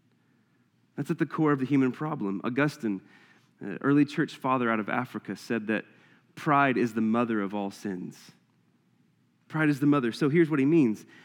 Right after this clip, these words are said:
You and me, we reject God in a variety of ways. But the reason that we do it is because at the core, we really believe that we know better.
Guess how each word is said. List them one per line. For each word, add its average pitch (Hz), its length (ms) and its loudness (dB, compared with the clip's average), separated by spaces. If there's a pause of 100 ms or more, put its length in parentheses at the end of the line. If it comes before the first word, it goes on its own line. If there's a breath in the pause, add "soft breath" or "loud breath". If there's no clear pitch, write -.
(180 soft breath)
You 170 220 4
and 143 100 8
me, 156 140 8
we 160 160 6
reject 135 500 2
God 123 260 2
in 135 40 2
a 120 60 2
variety 113 360 0
of 107 140 0
ways. 101 480 -4 (1300 soft breath)
But 139 100 -4
the 147 80 2
reason 175 220 6
that 151 80 0
we 120 120 2
do 139 280 4
it 107 100 -2
is 107 140 -4
because 113 240 -6
at 127 240 -4
the 107 40 -8
core, 143 460 -6 (640 soft breath)
we 131 120 2
really 131 260 4
believe 107 480 0 (500 soft breath)
that 101 80 -8
we 101 160 -4
know 90 140 -4
better. 80 340 -14